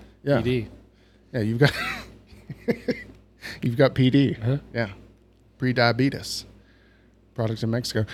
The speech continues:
Speaker 1: No, uh, Mexico is, uh, literally tequila is a, is owned by the Mexican government.
Speaker 2: Right.
Speaker 1: And so
Speaker 2: It's like f-, champagne.
Speaker 1: Yeah.
Speaker 2: Yeah.
Speaker 1: And so in order to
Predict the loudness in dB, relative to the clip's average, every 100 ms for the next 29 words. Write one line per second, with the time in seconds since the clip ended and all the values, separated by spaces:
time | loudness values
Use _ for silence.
0 | -8 2 4 6 6 6 6 4 2 4
1 | 6 8 6 6 4 4 4 4 4 0
2 | -2 2 4 4 2 -2 0 2 4 2
3 | 2 0 0 -4 -4 -2 -2 -2 -4 -6
4 | -12 -20 _ _ _ _ -4 -4 0 0
5 | 0 0 0 -2 -2 -6 -6 -10 -10 -8
6 | -8 -8 -12 -16 -6 -2 -2 -4 -6 -4
7 | 2 6 6 6 0 -10 -20 -14 -6 -4
8 | -4 -6 -6 -10 -14 -18 _ 0 0 0
9 | -14 -16 -16 -10 -4 0 6 6 6 2
10 | 0 2 4 2 0 0 0 0 -2